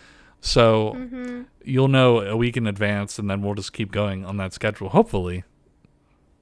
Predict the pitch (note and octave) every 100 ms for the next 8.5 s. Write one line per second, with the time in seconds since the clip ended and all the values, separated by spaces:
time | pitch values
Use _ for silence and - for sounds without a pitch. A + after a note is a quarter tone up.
0 | - F3 G#3 E4+ E4 F#2+ C3 F#3 D3+ B2
1 | G#2+ F#2+ A#3 A3 G#3+ G#3 G3+ G3+ G#3 G#3
2 | _ - A2+ F#2 E2 - - - - -
3 | - - C3+ C3 B2 - _ _ _ _
4 | _ - C3 C3 E3+ - - F3+ F3 D#3
5 | C#3+ B2+ B2 C3 A#2+ A2 G#2+ G2+ G2+ G#2+
6 | A2+ A2+ G#2+ G#2+ - _ _ C3+ B2+ -
7 | - C3 - C#3 B2+ B2 A#2+ A2+ A2+ G#2
8 | G2 G2 G2 A#2